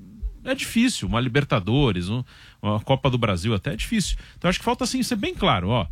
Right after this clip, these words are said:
nós estamos aqui pra arrumar a casa. Chance de ganhar, a gente não tem condição de brigar com o Flamengo, Palmeiras, Atlético, isso aí não é a nossa realidade. Se der por algum motivo nos próximos anos, ótimo, a gente vai ficar muito feliz. Mas não é, a gente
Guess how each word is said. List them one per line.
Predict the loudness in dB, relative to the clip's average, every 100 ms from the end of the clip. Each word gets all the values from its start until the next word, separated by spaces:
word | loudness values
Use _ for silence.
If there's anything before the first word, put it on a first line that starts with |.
| -10 -16 -18
nós | -8 -6
estamos | -4 -2
aqui | -2 0
pra | 0
arrumar | 2 0
a | -2
casa. | -4 -6 -8 -10
Chance | -2 -2 -2 -4
de | -2
ganhar, | 0 2 0 -2 -4 -4 -4
a |
gente | -4 -2
não | -2
tem | 0 0
condição | 0 0 0
de | 0
brigar | 0 -2
com | -2
o |
Flamengo, | -2 0 0 -2
Palmeiras, | -2 0 -2
Atlético, | -4 -2 -4 -4
isso | -4 -2
aí |
não | 2 4 4
é |
a | 2
nossa | 0 0
realidade. | 0 0 -2 -4 -6 -14 -20 -12
Se | 0 0
der | 4 2 2
por | 0
algum | -2 0 -2
motivo | -4 -4 -4 -4
nos | -6
próximos | -6 -8 -6 -4
anos, | -2 -2 -6 -14 -20 _ 0
ótimo, | 2 2 -4
a |
gente | -4
vai | -6
ficar | -4 -2
muito | -2 -4
feliz. | -4 -4 -4 -8 -14 _ _ -4
Mas | -2 -2
não | -2 0 0
é, | -2 -2
a | -2
gente | -2 -2